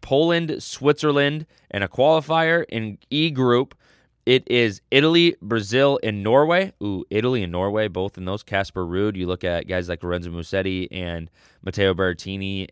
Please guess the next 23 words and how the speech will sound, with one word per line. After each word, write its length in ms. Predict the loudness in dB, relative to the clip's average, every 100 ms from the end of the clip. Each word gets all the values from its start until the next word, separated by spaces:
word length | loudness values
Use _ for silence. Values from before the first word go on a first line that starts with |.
| -6
and, 560 | -4 -2 -4 -6 -10 -16 _ _ _
uh, 140 | -2 -2
Jannik 400 | 0 0 -2 -4
Sinner 400 | -2 0 0 -4 _
for 140 | -4
Italy. 380 | 0 2 0 -2 -2
That'll 280 | 0 0
be 140 | 0 -6
interesting. 420 | -8 -12 -12 -12 _ _ 6
This 240 | 6 8
is, 140 | 4
I 100 | 4
think, 220 | 2 0 -2
a 60 |
really 240 | 0 0 0
good 180 | -2
group. 280 | -2 -4 -4 -14 _ _ -6
Uh, 40 |
group 280 | 2 6 4
C, 420 | 4 0 2 0 -4 _ _
the 140 | -2 4
United 340 | 6 6 4
States, 480 | 2 4 4 2 -14